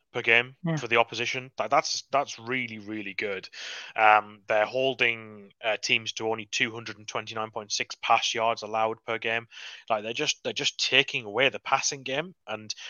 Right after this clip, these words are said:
Speaker 1: with this Titans team, if you take away the passing game, at the
Speaker 2: That's
Speaker 1: moment,
Speaker 2: it.
Speaker 1: their running a-, yeah, their running attack is lacking a certain Derrick Henry. Um, you know, they, didn't they release, um,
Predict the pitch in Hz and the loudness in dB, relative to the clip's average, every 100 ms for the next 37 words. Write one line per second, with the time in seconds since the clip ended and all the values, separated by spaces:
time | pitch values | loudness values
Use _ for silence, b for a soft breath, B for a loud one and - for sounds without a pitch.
0 | B 113 110 156 - 156 113 113 - 175 | B -2 2 2 6 6 6 0 2 2
1 | 104 - 131 - 143 - 104 156 110 - | 2 -6 -4 2 2 2 0 2 2 4
2 | 151 - 107 98 92 113 160 B B B | 6 6 0 -6 -8 -8 -12 B B B
3 | - 117 123 151 143 156 113 113 123 143 | -6 0 4 6 6 4 2 -2 0 0
4 | 135 - _ 113 156 135 - 117 123 151 | 0 -2 _ 2 6 6 4 0 2 2
5 | 151 127 - 113 101 127 - 123 107 - | 0 -2 -4 -4 2 2 4 2 2 2
6 | 123 117 110 127 127 - 143 165 95 95 | 2 0 2 2 4 2 0 0 -6 -8
7 | B B B B 107 113 110 113 113 110 | B B B B 6 8 6 -2 -16 -20
8 | 110 _ - 113 120 127 - 143 143 139 | -20 _ -4 2 6 4 4 2 4 6
9 | 147 143 - 139 143 143 147 160 | 6 4 2 2 2 -4 -10 -14